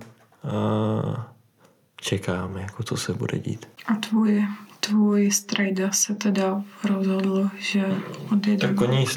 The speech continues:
Speaker 1: stejně budou mít mobilizaci, takže on se prostě rozhodl, že půjde na tu radnici už teď a pojede tam. Protože oni ještě potřebují, aby jim nějak ta infrastruktura fungovala, dokud to jde. A pak, až budou jako povolávat,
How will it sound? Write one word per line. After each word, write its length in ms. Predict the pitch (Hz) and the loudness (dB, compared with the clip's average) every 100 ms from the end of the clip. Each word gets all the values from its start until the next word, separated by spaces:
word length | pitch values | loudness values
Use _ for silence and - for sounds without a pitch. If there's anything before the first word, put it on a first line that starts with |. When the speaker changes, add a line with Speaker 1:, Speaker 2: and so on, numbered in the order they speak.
| - - | -4 0
Speaker 1:
stejně 340 | 101 107 113 | 2 4 4
budou 280 | 117 120 123 | 4 4 4
mít 300 | 123 120 - - | 2 0 -4 -4
mobilizaci, 1160 | 95 95 107 104 110 110 113 110 - 120 120 120 - - - | -2 2 2 4 2 2 2 -2 0 0 0 -2 -8 -12 -2
takže 320 | 110 107 113 | 0 2 2
on 200 | 107 107 | 2 0
se 140 | 110 | 0
prostě 480 | 110 113 - - 110 | -2 -2 -2 -2 -2
rozhodl, 580 | - 113 110 117 117 117 | -2 0 2 2 2 2
že 160 | 117 113 - - _ _ _ | 2 -2 -8 -20 _ _ _
půjde 180 | - 123 | -2 0
na 140 | 117 110 | 2 0
tu 380 | - 113 110 113 | 0 0 0 0
radnici 560 | 110 113 113 - 113 | 0 2 -2 0 0
už 240 | 110 104 - | 0 0 0
teď 440 | 113 127 - - - - | 0 0 -2 -16 -16 -8
a 140 | 135 - - | -6 -6 -6
pojede 280 | - - - | -4 -2 -4
tam. 300 | - - 110 - - _ | -2 -2 -4 -8 -20 _
Protože 140 | - 131 | 0 2
oni 180 | 143 143 | 4 2
ještě 180 | 139 | 2
potřebují, 380 | 127 107 123 117 | 2 2 4 4
aby 100 | 110 | 4
jim 100 | 110 | 4
nějak 200 | 110 107 | 4 4
ta 120 | 113 110 | 2 0
infrastruktura 680 | - 113 113 110 117 110 113 | 2 0 0 0 -2 0 0
fungovala, 440 | 107 95 113 120 117 | 2 2 4 4 4
dokud 300 | 113 120 113 | 2 0 0
to 100 | 104 | 2
jde. 260 | 117 160 - - - - - - - - | 4 2 0 -16 -20 -16 -12 -12 -10 -6
A 60 | |
pak, 320 | 113 - 147 - | -2 -2 -2 0
až 120 | 120 | -2
budou 240 | 110 120 117 | 2 2 2
jako 160 | 113 | 2
povolávat, 720 | 117 117 113 110 113 113 - | 0 2 4 4 2 -2 -6